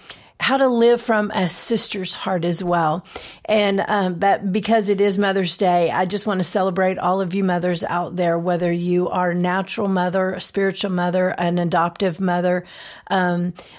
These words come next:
or, or maybe you've just, um, loved on individuals around you, and that's still being a mother as well.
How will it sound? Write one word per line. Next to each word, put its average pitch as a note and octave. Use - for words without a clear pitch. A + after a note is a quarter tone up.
or, G#3
or A3
maybe A3+
you've B3
just, -
um, G3
loved G3+
on F#3+
individuals F3+
around E3+
you, E3+
and F#3
that's F3+
still G#3
being F3+
a E3+
mother E3
as E3
well. D#3+